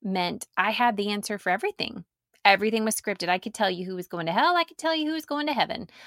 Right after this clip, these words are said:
I could tell you what pissed God off, what made God happy. I could tell you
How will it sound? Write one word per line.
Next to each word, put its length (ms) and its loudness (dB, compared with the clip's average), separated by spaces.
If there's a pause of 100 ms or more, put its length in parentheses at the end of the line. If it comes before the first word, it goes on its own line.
(200)
I 140 4
could 140 -4
tell 160 2
you 100 0
what 220 2
pissed 300 -4
God 180 6
off, 280 4
what 220 2
made 240 -4
God 220 0
happy. 460 -6
I 180 2
could 180 -6
tell 240 2
you 320 -2